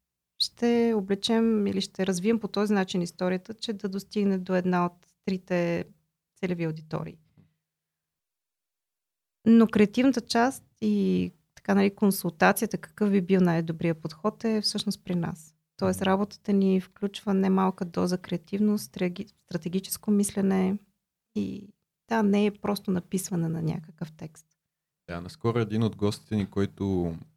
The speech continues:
Speaker 2: дойде, Боян Москов, каза, че копирайтинга е нещо като най-висшата форма на маркетинг, тъй като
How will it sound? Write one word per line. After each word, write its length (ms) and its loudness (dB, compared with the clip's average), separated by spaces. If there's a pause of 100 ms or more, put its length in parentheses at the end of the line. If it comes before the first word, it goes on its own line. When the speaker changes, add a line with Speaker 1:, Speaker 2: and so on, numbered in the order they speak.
(200)
Speaker 2:
дойде, 280 2
Боян 280 2
Москов, 380 -2
каза, 260 0
че 340 0 (760)
копирайтинга 840 2
е 40 2
нещо 320 0
като 280 -4 (440)
най-висшата 560 0
форма 340 0
на 100 2
маркетинг, 680 -2
тъй 180 -2
като 520 0